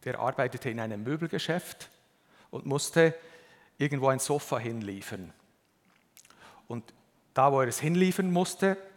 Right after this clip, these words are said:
war bei jemandem, der auch Christ war. Aber die beiden kannten sich nicht. Die Atmosphäre, die bei dieser Sofalieferung,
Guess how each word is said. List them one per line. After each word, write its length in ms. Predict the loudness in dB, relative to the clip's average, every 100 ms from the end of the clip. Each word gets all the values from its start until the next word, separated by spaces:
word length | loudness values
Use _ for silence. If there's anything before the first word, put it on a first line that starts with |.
| _ _ _ _ -18 -10 2
war 160 | 4
bei 120 | 4 2
jemandem, 640 | 2 0 -2 0 -2 -4 -8 -20 -20 -20 -10 -2
der 160 | 2
auch 260 | 2 2 -2
Christ 420 | -6 -4 -6 -8
war. 220 | -10 -10 -14 -20 _ _ _ -4
Aber 180 | -2 0
die 100 | 2
beiden 360 | 2 2 -2
kannten 360 | -4 -6 -6 -8
sich 300 | -8 -8 -8
nicht. 380 | -12 -12 -20 -20 _ _ _ _ _ _ _ _ _ _ _ _ _ -10
Die 120 | -2
Atmosphäre, 840 | -2 -2 -8 -8 -4 -2 0 0 -2
die 200 | -4 -4
bei 160 | -4
dieser 240 | -6 -8 -8
Sofalieferung, 1080 | -2 -2 -2 -6 -6 -6 -6 -8 -8 -10